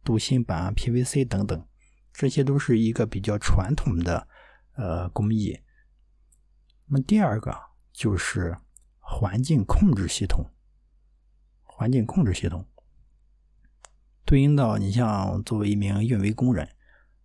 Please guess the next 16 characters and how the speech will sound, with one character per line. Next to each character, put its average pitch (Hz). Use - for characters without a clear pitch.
我 101
们 104
经 131
常 98
会 98
说 98
机 117
房 104
里 87
的 87
这 98
些 92
环 92
控 113
系 -
统， -